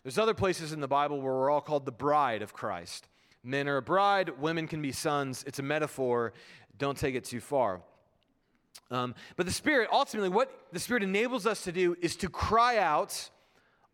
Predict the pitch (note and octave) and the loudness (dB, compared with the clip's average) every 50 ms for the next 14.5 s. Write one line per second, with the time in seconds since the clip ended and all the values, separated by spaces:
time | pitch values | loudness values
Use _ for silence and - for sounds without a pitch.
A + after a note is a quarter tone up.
0 | _ F3+ G3 G#3 G#3 F3 G#3 G3+ F#3+ F#3 F3+ - - - - - E3 D3 C3+ A#2+ | _ 4 6 6 6 6 4 4 4 2 0 -4 -8 -10 -2 0 2 2 2 0
1 | G#2 F2+ D2+ - - _ _ _ _ _ _ _ _ _ _ _ _ _ _ _ | -2 -8 -14 -18 -20 _ _ _ _ _ _ _ _ _ _ _ _ _ _ _
2 | _ _ _ _ _ _ _ _ - - - - - D3+ E3+ F#3+ C4+ B3+ C#4+ A#3+ | _ _ _ _ _ _ _ _ -20 -20 -20 -10 -6 -2 0 0 2 2 2 2
3 | - A3+ F#3+ C#3 A3+ C4 A3+ D#3+ B2 A2 G#2 G#2 D#3+ G3+ A#3 - - - - _ | 2 0 0 2 2 4 4 2 0 -4 -4 -2 0 0 0 -2 -6 -12 -20 _
4 | _ _ _ - - - - - B3 C#4 C#4 G#3 D#3+ C#3 C3+ D3 E3 D3 - - | _ _ _ -12 -10 -8 -2 2 4 4 4 4 4 2 0 -2 -2 -6 -4 0
5 | C3 C#3 C3 B2+ A#2 - - A#2 G#2 G#2 G#2 A2+ B2 C#3 D#3 D3+ - _ _ _ | 0 2 2 0 -4 -4 -2 -2 -2 -2 -4 -6 -8 -10 -12 -16 -20 _ _ _
6 | _ _ _ _ _ _ _ _ _ _ _ _ _ _ _ _ _ _ _ _ | _ _ _ _ _ _ _ _ _ _ _ _ _ _ _ _ _ _ _ _
7 | _ - B2 - - - - G#3 G3 G3 F#3+ F3+ F3+ E3 B2+ G2+ - - - - | _ -10 -4 0 2 4 6 6 6 6 4 4 4 2 0 -2 -6 -10 -12 -12
8 | - - - - - A#2+ B2 G#2+ A2 - - A2+ G2 F2+ D#2 D2+ C#2 D#2 G#2 - | -12 -14 -18 -10 -4 -4 -4 -4 -4 -6 -6 -6 -6 -6 -6 -10 -16 -20 -20 -20
9 | _ _ _ _ _ _ _ _ _ _ _ _ _ _ _ _ _ _ _ _ | _ _ _ _ _ _ _ _ _ _ _ _ _ _ _ _ _ _ _ _
10 | _ _ _ _ _ _ _ _ _ _ F#3+ E3 F3 - F#3 D3+ G3 G3+ E3+ F3+ | _ _ _ _ _ _ _ _ _ _ -8 -6 -6 -6 -2 0 0 0 0 -2
11 | D#3 A#2+ C#3 - - D#3+ D3 C3 A#2 - - - A#3 B3 B3+ G#3+ E3+ C#3+ - C#3 | -4 -4 -6 -4 -2 -2 -2 -2 -4 -6 -2 0 0 2 2 0 -2 -2 -4 -4
12 | A#2+ A2+ - A#2+ A#2 C3+ D3+ E3 - _ _ _ _ _ _ _ _ _ _ _ | -4 -4 -6 -10 -10 -10 -12 -16 -18 _ _ _ _ _ _ _ _ _ _ _
13 | _ _ _ _ _ _ B2 B2+ - - - F#3+ F3+ E3+ D#3+ D3+ D3+ C#3 A#2 - | _ _ _ _ _ _ -14 -6 -2 0 2 2 2 2 0 -2 -2 -4 -4 -6
14 | - G#2+ F2+ E2 - D#2+ C#2 E2 G2+ | -10 -14 -16 -16 -18 -20 -20 -20 -20